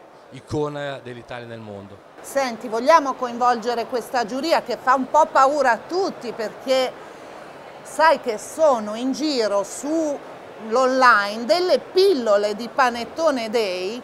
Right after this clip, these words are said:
Speaker 2: che si chiamano Attenti a quei due, mica per caso.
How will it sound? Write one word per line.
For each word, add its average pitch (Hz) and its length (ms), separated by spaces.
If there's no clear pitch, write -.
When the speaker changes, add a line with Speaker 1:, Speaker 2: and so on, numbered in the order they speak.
Speaker 2:
che 320 160
si - 280
chiamano 320 600
Attenti 302 880
a 294 140
quei 220 340
due, 254 500
mica 277 420
per 220 280
caso. 214 760